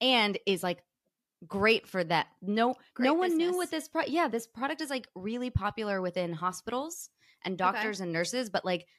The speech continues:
Speaker 1: the normal person doesn't really know about it. And, like,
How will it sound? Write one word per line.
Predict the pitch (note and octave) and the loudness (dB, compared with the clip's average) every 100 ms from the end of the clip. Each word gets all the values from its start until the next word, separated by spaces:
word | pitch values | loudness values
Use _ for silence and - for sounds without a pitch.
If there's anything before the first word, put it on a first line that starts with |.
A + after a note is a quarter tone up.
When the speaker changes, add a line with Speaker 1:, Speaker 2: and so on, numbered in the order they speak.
| _ | _
Speaker 1:
the | F3+ F#3 | -2 -2
normal | F#3+ F#3+ G3+ G#3 | 0 -2 0 0
person | G3+ G3+ G3 A3 A3 | 0 -4 -4 -4 -2
doesn't | F3 F#3+ | -2 -2
really | E3+ D#3+ | -4 -2
know | C#3+ D3 | 0 0
about | E3+ F#3+ | 2 2
it. | A3+ B3 - | 2 -2 -2
And, | F3+ | -2
like, | F3 D#3+ | 0 -2